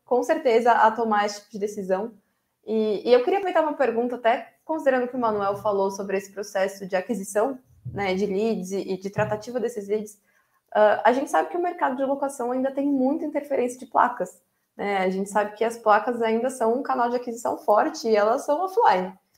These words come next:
Querendo ou não, até o próprio porteiro, o zelador, com certeza tem um papel importante nesse processo de, de aquisição de novos leads, né? De, de falar com pessoas que estão buscando,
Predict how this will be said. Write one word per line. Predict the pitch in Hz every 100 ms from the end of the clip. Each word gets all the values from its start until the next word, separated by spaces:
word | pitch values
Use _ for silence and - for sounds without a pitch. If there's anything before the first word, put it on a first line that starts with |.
| _ _
Querendo | 208 214 233
ou | 226
não, | 220 247
até | 247 226
o | 247
próprio | 254 247 -
porteiro, | 247 233 220
o | 226
zelador, | 214 214 196 196 196
com | 233 254
certeza | 285 262 233
tem | 226
um | 233
papel | 226 208 214
importante | 214 220 202 220 233
nesse | 208 208 -
processo | 202 196 180 185 175
de, | 180 170 - _ _ _
de | 196
aquisição | 202 202 214 202 - 214 262
de | 226
novos | 202 190 190 196
leads, | 185 208 185 180
né? | 185 180
De, | 175 190 180
de | 190
falar | - 196 190 -
com | 277
pessoas | 254 - 208 -
que |
estão | 214 - 202
buscando, | 202 202 - 196 196 185